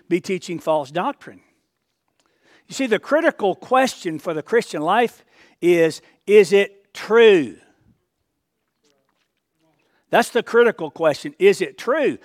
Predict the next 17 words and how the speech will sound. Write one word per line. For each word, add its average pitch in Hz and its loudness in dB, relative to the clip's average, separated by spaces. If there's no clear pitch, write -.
Not, 277 4
does 208 0
it 196 -8
feel 262 4
good? 165 2
Not, 247 4
do 226 2
I 190 10
like 226 4
it? 180 0
Because 202 2
the 170 -4
fact 285 2
of 226 2
the 208 -4
matter 208 0
is, 233 2